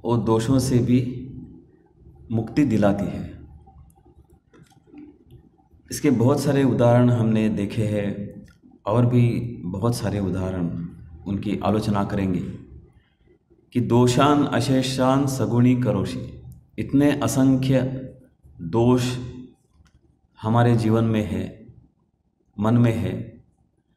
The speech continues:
तो उनको सगुण, उनके गुण रूप करके स्वीकार करती है।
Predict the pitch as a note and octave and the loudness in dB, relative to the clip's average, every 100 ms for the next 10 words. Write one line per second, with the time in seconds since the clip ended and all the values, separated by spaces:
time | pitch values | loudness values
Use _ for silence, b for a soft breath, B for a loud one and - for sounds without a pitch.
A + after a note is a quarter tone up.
0 | _ _ B2 B2 A#2+ C#3+ D3 - - - | _ _ 2 2 4 2 2 0 -8 -12
1 | - - - _ _ _ _ _ _ _ | -16 -20 -20 _ _ _ _ _ _ _
2 | - - A#2+ B2 D#3 D3+ - - - - | -20 -4 0 2 2 2 -2 -8 -12 -16
3 | - _ A2 A2 C3+ G#2+ C3 C#3+ C3+ C#3 | -20 _ -6 0 0 2 2 4 4 2
4 | - - - - - - A#2+ A#2+ B2 G#2 | 0 -4 -8 -12 -16 -6 0 0 2 0
5 | E2+ - - - _ _ _ _ _ _ | -2 -6 -12 -18 _ _ _ _ _ _
6 | - - A#2+ B2 A2+ G2+ F2 D#2 - - | -16 -4 0 2 0 0 -4 -6 -12 -14